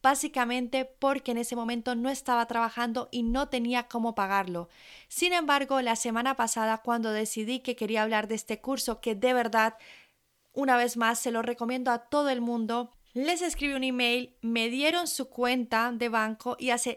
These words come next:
dos días literalmente les hice la transferencia de dinero para que otras personas tengan la oportunidad de hacer el curso, de aprender y de experimentar todo lo que yo aprendí y experimenté hace tres años, así que por eso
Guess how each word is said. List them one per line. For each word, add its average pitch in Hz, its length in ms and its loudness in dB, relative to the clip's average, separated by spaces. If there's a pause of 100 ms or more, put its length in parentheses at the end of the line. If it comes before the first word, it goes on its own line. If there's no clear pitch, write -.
dos 302 360 4
días 247 260 0
literalmente 220 880 -4
les 220 500 -2
hice 294 280 0
la 233 120 2
transferencia 226 760 -2
de 226 140 0
dinero 220 500 -2 (300)
para 233 220 6
que 240 260 0
otras 339 380 2
personas 226 580 -2
tengan 240 360 -2
la 277 80 0
oportunidad 226 760 0 (100)
de 214 340 -2
hacer 208 380 -2
el 302 160 -2
curso, 247 480 -4
de 214 240 -2
aprender 214 680 0
y 269 80 -2
de 269 80 0
experimentar 240 840 0
todo 247 360 -2
lo 233 160 -4
que 202 160 -4
yo 269 180 2
aprendí 233 640 0 (520)
y 262 120 2
experimenté 233 840 -2
hace 214 280 -4
tres 240 360 -2
años, 214 460 -2
así 214 300 -4
que 220 200 -2
por 220 380 0
eso 277 360 2